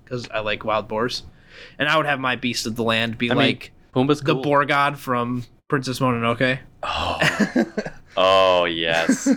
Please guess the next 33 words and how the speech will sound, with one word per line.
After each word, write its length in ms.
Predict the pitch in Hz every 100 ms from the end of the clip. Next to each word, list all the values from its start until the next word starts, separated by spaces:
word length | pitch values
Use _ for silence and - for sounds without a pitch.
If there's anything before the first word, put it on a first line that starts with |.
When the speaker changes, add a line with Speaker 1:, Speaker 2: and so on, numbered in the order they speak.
| -
Speaker 1:
<laughs> 160 | 220 156
Speaker 2:
Yes. 680 | 160 165 80 160 - - -
Speaker 1:
Before 280 | 160 156 143
it 40 |
got 140 | 135
all 60 | 131
Speaker 2:
Love 60 | -
it. 20 |
Speaker 1:
corrupted. 340 | 127 113 127 147 - - _ _ - - - - - - -
Speaker 2:
Yes. 760 | 90 87 90 90 87 - - - - _ _ - - - _ - -
But 300 | - 117 107
yeah, 240 | 120 156 131 -
uh, 520 | - 117 120 117 117 117 - -
acts 240 | 110 123 -
during 280 | 139 135 127
your 200 | 123 143
turn. 600 | - 190 135 107 131 151 -
It 100 | -
can 80 | 120
move 180 | 123 143
and 80 |
use, 280 | 147 147 147 - _ _ _ - _
use 260 | 127 131 131
its 180 | 127
reaction 400 | 131 123 120 -
on 80 | 131
its 120 | 123
own, 200 | 107 117
but 120 | 113 110
it 20 |
only 180 | 110 117
takes 260 | 127 120
act-, 440 | 113 107 - -